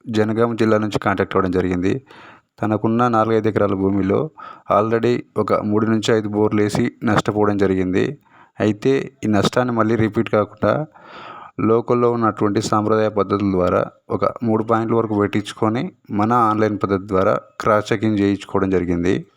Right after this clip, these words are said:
అయితే ప్రజెంట్ ఈ డ్రిల్లింగ్ చేస్తున్నటువంటి ఈ పాయింట్ మనం రికమెండ్ చేయడం జరిగింది. మనం చెప్పిన విధంగానే చెప్పిన లోతుల్లో చెప్పినంత వాటర్ రావడం జరిగింది. ఈ విధంగా రైతులు బోర్లేసే ముందల క్రాస్ చెకింగ్ చేయించుకోవడం ద్వారా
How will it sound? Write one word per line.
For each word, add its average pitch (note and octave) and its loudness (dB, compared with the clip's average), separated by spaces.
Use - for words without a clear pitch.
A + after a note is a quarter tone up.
అయితే G#2+ 0
ప్రజెంట్ A#2 0
ఈ A#2+ 2
డ్రిల్లింగ్ A#2+ 0
చేస్తున్నటువంటి A#2 0
ఈ G#2+ 2
పాయింట్ G#2+ 0
మనం G#2+ 0
రికమెండ్ G#2 0
చేయడం G2 2
జరిగింది. F#2 0
మనం A2 2
చెప్పిన A#2 0
విధంగానే A#2+ 0
చెప్పిన A#2+ 0
లోతుల్లో A2+ 0
చెప్పినంత A2 -2
వాటర్ G2 2
రావడం F#2 2
జరిగింది. F#2 0
ఈ G#2+ -4
విధంగా B2 2
రైతులు A2 0
బోర్లేసే A#2 2
ముందల A2 0
క్రాస్ G#2+ 0
చెకింగ్ A#2 0
చేయించుకోవడం G#2+ 0
ద్వారా F#2+ 2